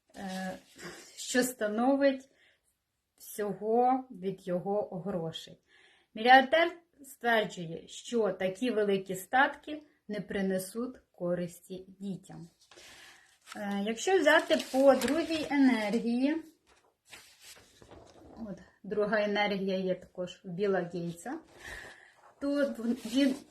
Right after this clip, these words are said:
доброго дня, хто доєднується до ефіру. Е, пишіть в коментарях свою дату народження, і я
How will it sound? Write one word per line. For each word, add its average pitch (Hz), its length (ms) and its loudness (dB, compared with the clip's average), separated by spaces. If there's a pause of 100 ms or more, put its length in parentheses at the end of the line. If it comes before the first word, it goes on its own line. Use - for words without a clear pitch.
(420)
доброго 277 500 8
дня, 254 320 4
хто 247 100 -4
доєднується 220 640 -2
до 190 120 -2
ефіру. 208 600 -2 (920)
Е, 190 280 -6
пишіть 233 340 -2
в - 100 -18
коментарях 226 640 2
свою 208 300 -6
дату 196 300 0
народження, 240 760 -2
і 220 60 -10
я 214 340 -2